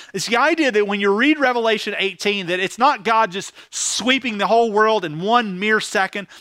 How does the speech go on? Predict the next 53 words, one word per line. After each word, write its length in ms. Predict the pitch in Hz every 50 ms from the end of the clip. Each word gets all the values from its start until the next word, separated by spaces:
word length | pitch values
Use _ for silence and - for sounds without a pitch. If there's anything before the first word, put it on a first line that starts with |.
| -
but 140 | - 208 -
it's 100 | 311 -
as 220 | 208 220 240 208
if 220 | 196 247 302 - -
there's 180 | 262 247 196
a 140 | 208 160 - _ _ _
couple 280 | - - 262 - 240 226
of 80 | 220 -
stages 480 | - - 220 208 208 202 180 156 143
where 120 | 156 175 170
people 260 | - 262 277 277 202
can 160 | - 190 175
look 220 | 185 214 226 -
on 200 | 214 208 208 202
and 120 | 185 170 156
see 260 | - - 208 185 160
it. 80 | 143 - - - - - - -
And 80 | 214
it's 100 | 202 -
hard 280 | - 254 285 311 349 330
to 60 | 320
know, 300 | 254 226 226 208 180 170
is 80 | 165 156
that 180 | 220 208 180 - - _ _ -
a 80 | 185
part 320 | - - - 233 247 247 226
of 60 | 185
the, 200 | 196 190 170 147 - _ - - _ _
the 140 | _ 151 185
bowl 320 | 151 202 214 226 240 254
judgments? 720 | 240 190 233 240 240 214 214 240 254 247 - - - - - _ _ _ _ _ _ _ _ _ _ _ _ _ _ _ _ _ - -
Is 160 | - 214 214 208
it 120 | 247 226
a 40 | 208
little 220 | 220 226 240 247
different 440 | 233 226 240 233 - 247 240 226 196
than, 100 | 202 180
say, 160 | - 226 214
Revelation 560 | 202 220 226 220 220 220 220 214 - 214 185
nineteen, 580 | 190 202 214 208 196 - 220 220 220 220 220 202 - - - _ _
uh, 160 | - 107 -
when 300 | 220 196 196 208 190 160 147 135 135 _ _ _ _ _ _ 139
Jesus 260 | 147 214 240 240 185
is 40 | 190
gonna, 220 | 226 214 202 - - _ _ _ _ _
in 120 | 202 208
a 40 | 214
sense, 320 | - - 233 233 220 - 160
bring 380 | 147 180 208 220 226 233 220
his 180 | 190 226 220 -
power 380 | - - 208 202 208 208 214
and 160 | 208 190 180 156
vengeance 560 | 151 202 214 214 202 214 190 - - -